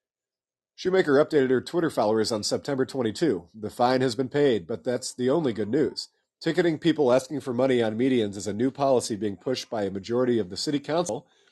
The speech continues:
and implemented by the city manager and police chief. This may not be the last time I ask you to assist our neighbors." She told Little Village the problem goes much deeper than any single city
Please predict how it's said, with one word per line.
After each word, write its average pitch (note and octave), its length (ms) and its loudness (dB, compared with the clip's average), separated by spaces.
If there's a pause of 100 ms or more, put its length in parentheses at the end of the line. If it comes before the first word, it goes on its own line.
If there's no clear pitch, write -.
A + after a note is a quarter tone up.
(440)
and A#2+ 140 -2
implemented C3 480 -2
by A2 100 -2
the F#2+ 80 -6
city C3+ 240 -2
manager A2+ 420 0
and G2 120 -8
police A#2+ 260 -2
chief. D3+ 300 0 (640)
This B2+ 180 -6
may B2 160 2
not B2 240 2
be B2 80 0
the C3 80 0
last C#3 260 0
time A2 200 -2
I G#2+ 60 -2
ask A2 280 -4 (440)
you A2+ 200 -4
to A#2 220 -4
assist C#3 320 -8
our A#2 140 -2
neighbors." A#2+ 500 0 (1080)
She B2+ 220 -6
told D#3+ 260 0
Little C#3 160 4
Village B2+ 280 2
the - 80 -12
problem A#2+ 260 -2
goes G#2+ 180 -2
much C#3 280 -2
deeper C3+ 480 -2 (480)
than A2 120 -4
any A2+ 180 0
single B2+ 420 0
city A#2+ 340 0